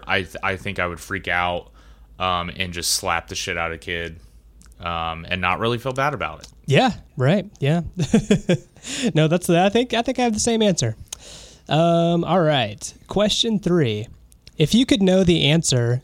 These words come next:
Speaker 2: to one unsolved mystery, which one would you pick?
Speaker 1: J F K.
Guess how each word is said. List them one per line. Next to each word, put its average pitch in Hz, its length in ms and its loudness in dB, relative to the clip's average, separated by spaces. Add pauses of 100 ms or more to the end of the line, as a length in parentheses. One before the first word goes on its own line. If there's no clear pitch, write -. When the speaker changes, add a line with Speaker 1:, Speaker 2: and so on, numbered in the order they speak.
(120)
Speaker 2:
to 151 140 4
one 156 400 4
unsolved 165 680 2
mystery, 120 600 2 (440)
which 147 260 2
one 135 180 4
would 143 140 2
you 147 80 4
pick? - 380 0 (1200)
Speaker 1:
J 101 260 0
F 85 140 -4
K. 85 280 -8